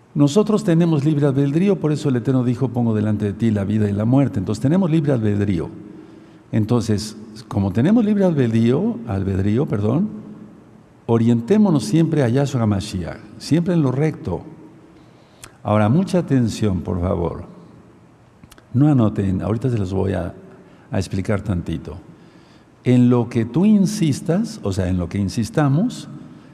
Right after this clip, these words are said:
estará en nuestra vida para dominarla.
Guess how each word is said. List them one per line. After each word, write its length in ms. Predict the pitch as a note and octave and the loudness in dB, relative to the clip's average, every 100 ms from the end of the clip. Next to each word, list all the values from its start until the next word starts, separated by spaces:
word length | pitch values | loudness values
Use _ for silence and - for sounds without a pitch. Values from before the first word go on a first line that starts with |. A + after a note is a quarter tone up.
| - - | -12 -2
estará 580 | G#2+ G#2+ A#2 G#2+ A#2+ D3 | -2 0 2 4 2 2
en 80 | |
nuestra 460 | C#3+ A#2 - G2+ G2 | 2 0 -2 -2 0
vida 480 | G2 A#2 A2 D#3+ F#3+ C3+ - - - - - | 0 0 0 -2 -4 -10 -16 -20 -20 -12 -2
para 240 | G2 F#2 | -2 0
dominarla. 720 | F#2 F2 F#2 F2+ D#2+ D#2+ - | -2 0 0 -2 -4 -8 -14